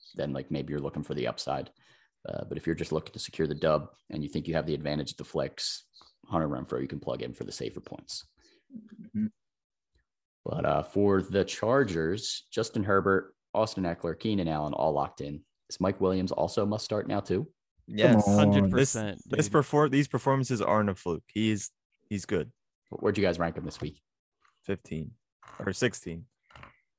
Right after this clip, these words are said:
Speaker 1: Me too.
Speaker 2: I got him at
Speaker 1: Sixteen.
Speaker 2: I got him at twenty-two.
Speaker 4: I got him at thirteen.
Speaker 1: Yeah, T Gods. I respect that. The only guys I have ahead of him right now are Godwin, Lockett,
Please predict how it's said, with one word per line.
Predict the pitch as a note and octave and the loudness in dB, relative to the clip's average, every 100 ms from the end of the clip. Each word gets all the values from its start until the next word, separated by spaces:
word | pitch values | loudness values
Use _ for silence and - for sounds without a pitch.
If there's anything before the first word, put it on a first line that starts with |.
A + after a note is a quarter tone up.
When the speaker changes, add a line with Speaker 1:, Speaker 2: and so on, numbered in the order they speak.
| _ G#2 | _ -2
Speaker 1:
Me | C3+ | 0
too. | - | 4
Speaker 2:
I | |
got | A#2+ | 6
him | |
at | A2+ | 4
Speaker 1:
Sixteen. | G2+ - - - - _ _ _ | 0 -2 -2 -2 -6 _ _ _
Speaker 2:
I | A2+ | -2
got | A2 | -2
him | F#2 | -4
at | F2 | -10
twenty-two. | - F#2+ F2+ - - E2 - - _ _ _ _ _ _ - | -8 -6 -6 -6 -4 -4 -6 -12 _ _ _ _ _ _ -6
Speaker 4:
I | F#3 | -4
got | |
him | G#3+ | -2
at | F3+ | -2
thirteen. | G#3 G#3+ - F#3 G#3+ G3 B2+ G2+ _ _ _ _ _ _ _ _ - | -2 -2 0 0 2 -2 -4 -8 _ _ _ _ _ _ _ _ -2
Speaker 1:
Yeah, | D#2 G#2+ | 2 2
T | G2 - | 0 -2
Gods. | F2+ F2+ D#2+ - - - - _ _ _ | 2 2 2 -6 -10 -18 -20 _ _ _
I | D#2+ | -6
respect | F2+ - F#2 - | -2 0 0 0
that. | C#2+ - | -2 0
The | G#2 | 2
only | B2+ | 4
guys | A#2+ G#2 | 4 4
I | |
have | G2 F2+ | 2 2
ahead | F2+ | 0
of | E2 | 0
him | E2 | -2
right | E2 | -2
now | D#2+ D#2+ | -2 -2
are | D2 D2 - | -2 -6 -4
Godwin, | E2 E2+ E2 D#2+ | 0 0 0 -2
Lockett, | C#2+ C2+ - C2 | -2 -4 -6 -10